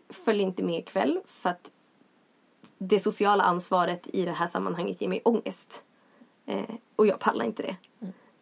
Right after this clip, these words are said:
Speaker 1: Eh, och att kunna förklara det på ett sätt så att han förstår att bara okej. Eh, eller att bara kunna säga så här, nu,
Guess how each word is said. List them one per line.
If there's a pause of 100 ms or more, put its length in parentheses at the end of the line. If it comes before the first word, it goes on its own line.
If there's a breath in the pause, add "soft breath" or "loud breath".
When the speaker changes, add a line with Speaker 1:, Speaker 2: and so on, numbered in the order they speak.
(180)
Speaker 1:
Eh, (580)
och
att
kunna
förklara
det
på
ett
sätt
så
att
han
förstår
att
bara
okej. (340 loud breath)
Eh, (140)
eller
att
bara
kunna
säga
så
här,
nu,